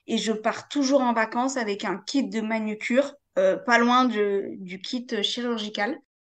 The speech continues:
Une année, euh, comme ça, ma sœur s'était, euh, s'était coupée, enfin, je lui avais retiré, euh, des bouts de verre à la pince à épiler, enfin,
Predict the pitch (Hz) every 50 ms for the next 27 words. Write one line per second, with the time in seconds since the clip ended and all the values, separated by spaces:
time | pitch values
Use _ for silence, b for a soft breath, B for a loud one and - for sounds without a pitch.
0 | - 208 214 208 208 208 202 208 214 220 226 226 220 208 196 202 214 196 196 -
1 | 240 226 220 208 208 208 - - 214 220 - - - - 220 214 208 - 208 202
2 | 196 190 - - - - - - 208 214 - 214 202 - - - 240 233 - 247
3 | 247 247 240 247 214 202 190 202 196 190 190 196 202 214 214 - - 233 220 214
4 | 226 226 226 214 208 208 196 196 190 202 185 185 202 185 190 196 220 220 226 226
5 | 220 208 185 - - 226 226 226 226 - 220 214 208 - - 240 220 240 254 247
6 | 247 214 202 196 190